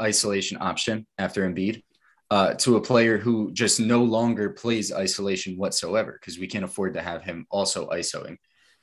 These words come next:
uh, between Harden and Embiid and, uh, the rest of our lineup. So he has the biggest adjustment to make. And I feel like he's made that adjustment. I mean, he's catching and shooting. Uh, we have the quick decision to Tobias. And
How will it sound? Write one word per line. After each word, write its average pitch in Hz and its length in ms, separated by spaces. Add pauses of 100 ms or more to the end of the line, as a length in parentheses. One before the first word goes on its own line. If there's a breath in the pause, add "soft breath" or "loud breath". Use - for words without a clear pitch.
uh, 85 140
between 90 340
Harden 85 300
and 80 220
Embiid 82 220
and, 78 220 (580)
uh, 82 160
the 87 100
rest 90 240
of 90 80
our 87 100
lineup. 87 420
So 90 460 (340 soft breath)
he 170 260
has 156 240
the 117 80
biggest 113 280
adjustment 101 500
to 104 120
make. 95 460
And 104 160
I 107 60
feel 135 200
like 127 140
he's 107 240
made 113 240
that 117 120
adjustment. 123 540
I 92 60
mean, 98 160
he's 98 180
catching 120 360
and 123 100
shooting. 92 440 (540 soft breath)
Uh, 104 180
we 113 120
have 107 100
the 104 80
quick 139 300
decision 110 440
to 95 120
Tobias. 90 580 (400 soft breath)
And 104 380